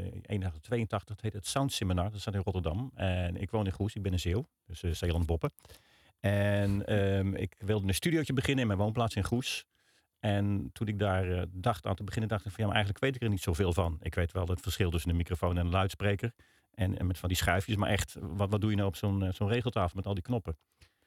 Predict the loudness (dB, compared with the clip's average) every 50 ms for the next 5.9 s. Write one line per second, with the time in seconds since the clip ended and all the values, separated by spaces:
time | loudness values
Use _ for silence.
0 | _ _ _ _ -6 -4 -2 0 0 0 2 0 -2 0 0 2 2 2 0 0
1 | 2 2 2 2 0 -2 -2 0 2 2 2 2 -2 -8 -14 -10 -8 -4 -2 0
2 | -2 0 0 0 0 0 0 -2 -4 -2 0 0 0 0 0 -2 -4 -6 -6 -4
3 | -4 -2 -2 -2 -2 -4 -2 -2 -2 -2 -2 -2 -2 -2 -2 -2 -2 -4 -6 -6
4 | -4 -2 -2 -2 0 0 -2 -2 -2 -4 -2 0 0 2 2 2 0 -2 -4 -6
5 | _ _ _ _ _ _ -8 -6 -6 -4 -2 -2 0 0 0 -2 -6